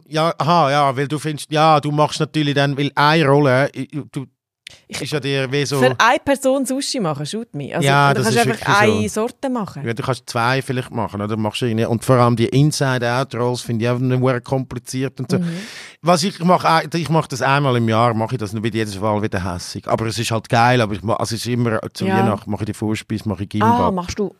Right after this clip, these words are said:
Speaker 2: ach so, machst du
Speaker 1: Also
Speaker 2: Sushi.
Speaker 1: Gimbap ist ja wie Sushi, einfach auf Koreanisch.
Speaker 2: Ja.
Speaker 1: Und ja, ich, äh, feel you.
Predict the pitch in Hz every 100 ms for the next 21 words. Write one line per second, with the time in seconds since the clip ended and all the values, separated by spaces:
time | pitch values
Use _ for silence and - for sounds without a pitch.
0 | _ _ - - 190 190 196 113 113 -
1 | 131 143 135 123 104 113 110 117 113 110
2 | - 82 85 - 104 98 107 - - 220
3 | - - _ _ _ _ _ _ - 135
4 | 131 117 - - 135 127 127 - - -
5 | 131 - - 127 104 117 - 123 127 101